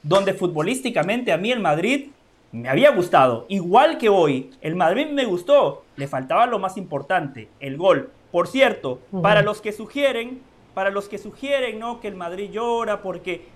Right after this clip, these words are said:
Speaker 1: generalmente ese tipo de jugadas van a favor del Real Madrid, dice mister Chip que desde que se instauró el var en España, al equipo que más goles le han anulado es al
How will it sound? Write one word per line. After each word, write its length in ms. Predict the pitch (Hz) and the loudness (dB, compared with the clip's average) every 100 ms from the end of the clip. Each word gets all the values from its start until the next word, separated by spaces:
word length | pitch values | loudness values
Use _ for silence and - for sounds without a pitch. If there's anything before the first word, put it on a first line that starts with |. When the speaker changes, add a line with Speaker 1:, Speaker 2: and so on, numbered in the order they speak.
| _ | _
Speaker 1:
generalmente 640 | 208 196 202 226 226 226 220 | -8 -4 -2 -4 -4 -8 -8
ese 160 | 214 | -8
tipo 300 | 196 226 214 | -10 -6 -2
de 80 | 185 | -2
jugadas 480 | 180 175 208 202 180 | -2 0 2 2 2
van 160 | 202 | -2
a 80 | 202 | -2
favor 280 | - 175 196 | -2 -2 0
del 140 | 190 | -2
Real 180 | 180 202 | -2 -2
Madrid, 360 | 196 170 196 214 - _ - | -2 -2 -2 -4 -12 _ -8
dice 280 | 226 277 247 | -4 0 0
mister 400 | 214 196 180 156 | 0 0 -2 -2
Chip 260 | - 233 - _ _ _ _ - | -6 -10 -10 _ _ _ _ -2
que 160 | 226 | 2
desde 320 | 220 214 214 | 2 2 -2
que 140 | 208 202 | -2 -4
se 120 | 202 | -2
instauró 440 | 202 196 196 196 - | -6 -2 2 6 10
el 120 | 302 | 10
var 200 | 269 208 | 8 4
en 100 | 196 | 2
España, 520 | 156 147 180 277 208 233 - - - - | -4 -2 2 2 0 -6 -12 -20 -20 -6
al 200 | - 208 | 0 2
equipo 340 | 208 277 285 277 | 0 -4 -4 0
que 160 | - | 2
más 240 | 220 240 220 | 2 0 2
goles 300 | 269 285 240 | 2 2 0
le 180 | 214 | 0
han 140 | 240 277 | 0 -2
anulado 680 | 226 175 247 330 269 151 - - - - - | -6 0 2 4 4 2 -6 -20 -20 -20 -12
es 240 | 427 - | -10 -2
al 140 | 233 | -2